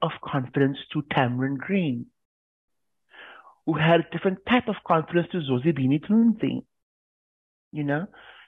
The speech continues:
And even Zozibini had a different type of confidence to Shudufatsu, you know? If you look at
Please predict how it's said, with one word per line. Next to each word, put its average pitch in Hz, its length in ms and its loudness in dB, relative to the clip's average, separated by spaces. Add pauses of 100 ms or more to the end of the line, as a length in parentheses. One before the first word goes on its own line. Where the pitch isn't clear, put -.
And 175 180 4
even 214 340 4
Zozibini 165 720 2
had 147 180 4
a 143 40 2
different 165 360 -4
type 165 160 2
of 165 80 -6 (100)
confidence 160 640 -2 (680)
to 160 480 2 (240)
Shudufatsu, 160 760 -2 (1500)
you 135 100 -6
know? 135 300 -4 (920)
If 170 120 2
you 185 140 2
look 202 140 2
at 214 60 4